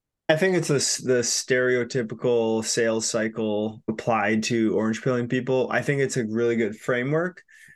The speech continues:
And if someone's not familiar, if this all sounds new to you, then this is a fantastic framework to keep in mind, especially the first three, planting seeds, establish trust, slash rapport, and asking questions. Most people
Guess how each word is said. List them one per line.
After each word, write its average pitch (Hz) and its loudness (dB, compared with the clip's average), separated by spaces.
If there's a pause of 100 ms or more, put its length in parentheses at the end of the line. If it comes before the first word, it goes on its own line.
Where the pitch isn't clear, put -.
(120)
And 135 0
if 139 0
someone's 156 0
not 131 -2
familiar, 123 -2
if 117 -4
this 131 -2
all 131 2
sounds 120 -4
new 117 0
to 156 0
you, 165 4
then 131 0
this 117 -2
is 117 -4
a 110 0
fantastic 107 -2
framework 98 -4
to - -14
keep 110 -2
in 95 -4
mind, 80 -6 (260)
especially 139 2
the 135 0
first 123 -2
three, 156 0 (480)
planting 139 0
seeds, 135 0
establish 123 0
trust, 127 -2 (140)
slash 113 -4
rapport, 113 0
and 110 0
asking 107 -2
questions. - -4 (380)
Most 135 2
people 196 2